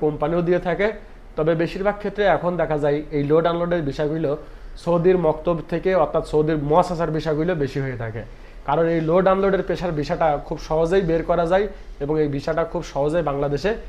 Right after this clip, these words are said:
স্ট্যাম্পিং করা যায়। তবে হয়তো দূর ভবিষ্যতে খুব তাড়াতাড়ি তাকামুল সার্টিফিকেটের যে ব্যাপারটা আসছে, যে তাকামুল সার্টিফিকেট ছাড়া আর কোনো কর্মীর ভিসা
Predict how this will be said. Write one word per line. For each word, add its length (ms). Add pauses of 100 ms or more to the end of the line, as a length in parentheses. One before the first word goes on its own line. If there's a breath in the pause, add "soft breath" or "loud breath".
(380 loud breath)
স্ট্যাম্পিং 360
করা 240
যায়। 120 (120)
তবে 180 (160)
হয়তো 280
দূর 240
ভবিষ্যতে 400 (440 loud breath)
খুব 220
তাড়াতাড়ি 340
তাকামুল 420
সার্টিফিকেটের 640
যে 140
ব্যাপারটা 420
আসছে, 240 (260)
যে 100 (480 loud breath)
তাকামুল 380
সার্টিফিকেট 560
ছাড়া 200 (140)
আর 80 (100)
কোনো 140 (100)
কর্মীর 380
ভিসা 240